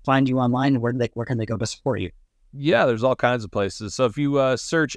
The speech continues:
Speaker 2: at Kyle Peterson, I think it's Kyle Peterson nineteen eighty on, on YouTube, you'll find my YouTube channel. But there's also Kyle Peterson two point oh, so you can search that. I got two YouTube channels, videos every single day over there.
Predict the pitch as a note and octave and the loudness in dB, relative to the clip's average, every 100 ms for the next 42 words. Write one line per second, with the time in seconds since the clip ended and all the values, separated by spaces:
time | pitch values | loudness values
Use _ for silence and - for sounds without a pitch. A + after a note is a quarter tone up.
0 | - C3 C3 - C3 C3 A#2 C3 B2 A#2 | -2 0 0 -2 0 2 2 0 -2 0
1 | C3 B2 B2 A#2+ - A#2 G#2 A2+ G2 A2 | 0 -2 -2 -4 0 0 2 -2 -4 -4
2 | G#2+ - F#2+ - G2+ G2 F2+ F#2 F#2+ G2 | -4 -6 -10 -4 -4 -2 -2 -2 -2 -6
3 | - G2+ G2 G#2 - A2+ A2+ G2 - A2+ | -2 -2 0 -4 -2 -2 0 -2 2 0
4 | G#2+ G2+ A2 - A2+ - A2+ A#2 B2+ A2 | 2 0 -2 -6 -8 -6 -4 0 0 -2
5 | G#2 B2 A#2+ B2+ - B2 A#2+ - B2+ - | 2 2 2 -2 0 0 0 0 -4 -4
6 | A#2 - B2+ - A#2+ A2+ A#2+ C3+ - A2+ | -8 -6 -6 -2 -2 0 0 -2 -2 -4
7 | G#2 B2 A2+ B2+ C3 A#2 - D3 C#3+ C3+ | -4 -4 -4 0 0 0 -4 -6 -2 -4
8 | - C3 - C3+ C3 B2 A#2+ B2+ B2+ A#2+ | -4 -6 -2 0 0 -2 -2 0 0 0
9 | A#2 A#2 A#2+ A2+ A#2+ A#2 G#2+ G#2 A#2+ C3 | -2 -4 -4 -2 0 0 0 -2 0 0
10 | C3 | -2